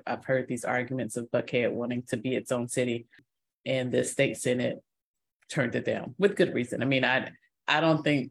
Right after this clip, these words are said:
Buckhead should secede. Um, one interesting point, and, and we'll of course move on it, from it, but Buckhead is, like, thirty or forty percent of Atlanta's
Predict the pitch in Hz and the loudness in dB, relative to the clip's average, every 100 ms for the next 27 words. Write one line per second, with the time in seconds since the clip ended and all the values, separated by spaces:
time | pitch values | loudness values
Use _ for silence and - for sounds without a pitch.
0 | - - 147 156 147 131 - 147 - 151 | -4 2 2 4 2 2 0 0 0 -2
1 | 160 151 143 - 135 131 127 - - 151 | 2 4 4 0 0 0 0 -4 0 4
2 | 165 156 - - 156 160 156 - 139 139 | 6 6 2 0 0 0 -4 -2 -2 0
3 | 147 135 127 127 135 123 - 123 120 117 | 0 0 -2 0 0 0 -2 -4 -6 -2
4 | 127 - 127 120 135 123 131 127 - - | -2 0 0 2 0 2 2 2 0 -4
5 | - 127 117 - 135 - - 160 - 151 | 0 2 2 6 6 4 2 2 4 2
6 | 143 135 135 127 107 _ _ _ _ _ | 4 2 2 0 -2 _ _ _ _ _
7 | - 202 196 175 165 165 165 156 156 151 | 2 4 6 6 6 4 4 2 -4 0
8 | 147 135 123 - 127 127 - 127 135 135 | 2 2 0 -2 0 0 -2 -2 0 0
9 | 131 127 120 - - | 0 0 0 -2 -10